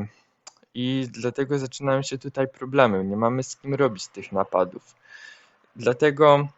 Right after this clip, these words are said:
załóżmy, że Human Labs już nie zrobimy z powodu właśnie tego problemu, że nie mamy z kim zrobić tych przygotowań do Human Labs, ponieważ potrzebne są aż cztery osoby. Dlatego załóżmy teraz, że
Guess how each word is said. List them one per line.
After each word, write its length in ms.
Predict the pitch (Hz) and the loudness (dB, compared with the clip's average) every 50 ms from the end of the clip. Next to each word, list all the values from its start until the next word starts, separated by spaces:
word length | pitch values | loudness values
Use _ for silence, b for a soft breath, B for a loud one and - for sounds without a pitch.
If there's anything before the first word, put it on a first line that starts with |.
| _ B B B B B B | _ B B B B B B
załóżmy, 460 | - 120 123 147 175 - 180 180 175 | 4 4 4 4 4 0 -2 -2 -2
że 180 | 151 143 147 139 | 0 0 0 0
Human 540 | - - - - 165 165 135 104 95 95 95 | 0 -6 -10 -2 -2 0 2 2 0 2 4
Labs 380 | 95 104 123 120 - - - - | 4 4 4 2 0 -12 -12 -6
już 220 | 127 139 139 - | -6 -6 -6 -2
nie 140 | 151 151 147 | -2 -2 -2
zrobimy 720 | 139 131 143 139 131 127 113 98 95 101 107 123 151 143 - _ | -2 0 0 0 0 0 -4 -2 0 2 2 2 0 -2 -8 _
z 140 | - - - | -20 -20 -2
powodu 460 | - 160 147 151 147 139 139 139 135 | -2 0 2 2 0 0 0 -4 -2
właśnie 340 | 131 135 131 - - 135 131 | -2 -4 -4 -4 -8 -6 -4
tego 400 | 143 135 123 135 135 131 127 127 - | -4 -2 2 4 4 4 4 2 -2
problemu, 560 | - 139 139 131 135 120 98 92 95 95 95 | -8 -8 -6 0 2 2 2 2 0 -4 -6
że 180 | 101 104 101 104 | -6 -6 -6 -4
nie 140 | 113 117 | -2 -2
mamy 220 | 117 117 117 120 123 | -2 -2 -2 -2 -4
z 160 | - - - | -6 -8 -12
kim 300 | - - 139 123 101 92 - | -12 -6 -4 -4 -4 -4 -6
zrobić 540 | - - - 98 95 92 98 92 - - - | -12 -12 -8 -6 -6 -6 -8 -10 -12 -12 -12
tych 160 | - 107 101 | -12 -16 -14
przygotowań 680 | - - - - 104 107 107 - - 101 98 92 95 | -12 -12 -10 -6 -4 -4 -4 -4 -6 -6 -6 -6 -4
do 80 | 92 98 104 - - | -6 -8 -10 -10 -10
Human 220 | 101 98 98 95 | -6 -6 -4 0
Labs, 300 | 95 104 120 135 - - B B B B B B B _ _ _ _ | 2 2 2 2 0 -10 B B B B B B B _ _ _ _
ponieważ 580 | 131 123 131 135 131 127 135 135 135 - - B B B B B | -4 -2 0 0 2 4 4 4 2 0 -8 B B B B B
potrzebne 460 | - 123 - - 139 131 135 135 127 | -14 -10 -6 -4 -2 -2 -2 -2 -4
są 220 | - - 131 127 120 | -4 -6 -6 -6 -4
aż 200 | - 131 131 - | -6 -6 -6 -8
cztery 420 | - - - - 147 135 113 101 95 | -10 -12 -6 2 4 4 6 6 4
osoby. 600 | 92 87 - - 95 98 92 95 113 131 156 160 - _ _ _ _ _ _ _ _ | 2 0 -4 -4 -4 -4 0 2 2 2 2 0 -4 _ _ _ _ _ _ _ _
Dlatego 480 | - 117 131 135 - 170 156 160 165 156 | -2 2 2 2 2 0 -6 -6 -10 -10
załóżmy 520 | 151 147 139 147 160 160 - - 156 147 | 0 2 4 4 4 0 -6 -16 -18 -20
teraz, 520 | - - 151 143 143 143 147 143 127 - 120 | -16 -6 -6 -2 0 0 0 0 -2 -8 -10
że 260 | - - 127 127 | -2 2 2 2